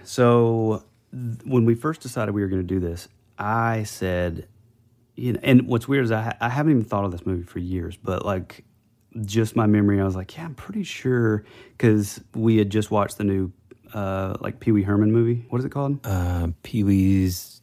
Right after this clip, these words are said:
Speaker 2: Holiday or something like that.
Speaker 1: Pee
Speaker 2: It's on
Speaker 1: Wee's Big
Speaker 2: Netflix.
Speaker 1: Holiday?
Speaker 2: Something like
Speaker 1: Maybe?
Speaker 2: that.
Speaker 1: Yeah.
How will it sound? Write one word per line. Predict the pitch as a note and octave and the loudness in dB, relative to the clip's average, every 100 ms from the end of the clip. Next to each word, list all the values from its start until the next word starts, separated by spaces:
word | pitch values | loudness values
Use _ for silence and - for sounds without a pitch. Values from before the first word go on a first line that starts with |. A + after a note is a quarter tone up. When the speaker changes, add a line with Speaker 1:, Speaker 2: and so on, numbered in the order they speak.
| - | -16
Speaker 2:
Holiday | - F#2+ G#2+ A#2 B2 | -12 -4 -4 -2 -2
or | A2+ | -2
something | C#3+ B2 | -2 0
like | C3+ | 0
that. | D3+ C#3 - | 0 -2 -2
Speaker 1:
Pee | B2 | 0
Speaker 2:
It's | |
on | A#2+ G2+ | 2 2
Speaker 1:
Wee's | G2 | 0
Big | |
Speaker 2:
Netflix. | A2+ A2 A#2 | 2 0 0
Speaker 1:
Holiday? | A#2+ B2 C3 C3 C3+ C3+ | -2 -4 -2 -2 -4 -2
Speaker 2:
Something | C#3+ G2 | 0 2
like | F2 | 2
Speaker 1:
Maybe? | A2+ C3 | 2 2
Speaker 2:
that. | C3 | 4
Speaker 1:
Yeah. | G#2 | 2